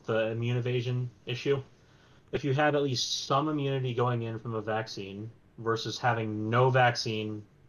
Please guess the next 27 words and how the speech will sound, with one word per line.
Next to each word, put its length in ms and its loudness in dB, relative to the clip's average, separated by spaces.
and 280 -2
no 180 6
natural 400 2
immunity 380 0
from 200 0
a 20 0
previous 400 -2
infection, 560 -4
if 160 -2
you 80 4
have 220 6
at 60 2
least 260 0
some 180 6
immunity 320 4
from 160 -4
the 60 2
vaccine 560 2
going 260 0
in, 320 -2
you 260 2
are 420 4
far 420 2
less 260 2
likely 360 -2
to 80 -4
get 300 -4